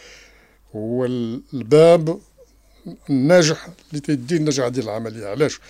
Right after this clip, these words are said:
ما قلتهاش اعتباطيا، علاش؟ لأنه دائما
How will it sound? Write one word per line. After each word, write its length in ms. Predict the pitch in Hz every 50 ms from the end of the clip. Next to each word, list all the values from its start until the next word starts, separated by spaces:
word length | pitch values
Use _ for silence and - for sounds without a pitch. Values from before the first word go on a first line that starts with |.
| - - - - - - - - - - _ _ _ _ -
ما 100 | 135 123
قلتهاش 320 | 123 131 127 175 170 165
اعتباطيا، 580 | 131 123 - 151 135 123 139 123 - - 135 117 117
علاش؟ 320 | 120 127 165 175 147 147
لأنه 400 | 151 151 156 147 135 123 117 123 110
دائما 640 | 120 143 160 160 185 160 160 160 170 196 208 214